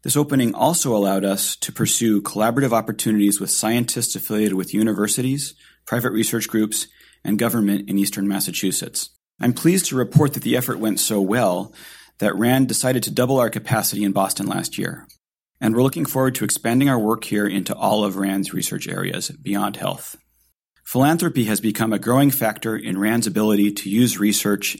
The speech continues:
and analysis to address some of the world's biggest challenges. The project we will hear about tonight, Truth Decay, is a rand venture.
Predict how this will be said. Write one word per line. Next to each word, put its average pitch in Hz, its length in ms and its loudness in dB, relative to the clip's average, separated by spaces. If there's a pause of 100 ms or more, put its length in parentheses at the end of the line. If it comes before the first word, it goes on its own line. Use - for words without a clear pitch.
and 98 140 0
analysis 101 520 0
to 104 140 -2
address 113 540 0
some 110 120 -2
of 104 100 0
the 104 100 2
world's 101 280 2
biggest 90 320 -4
challenges. - 540 -6 (400)
The - 80 -2
project 147 380 0
we 131 80 2
will 117 100 4
hear 139 260 4
about 101 280 0
tonight, 101 460 -6
Truth 160 300 4
Decay, 95 380 -2
is 98 200 -4
a 101 80 2
rand 110 320 2
venture. 98 580 -4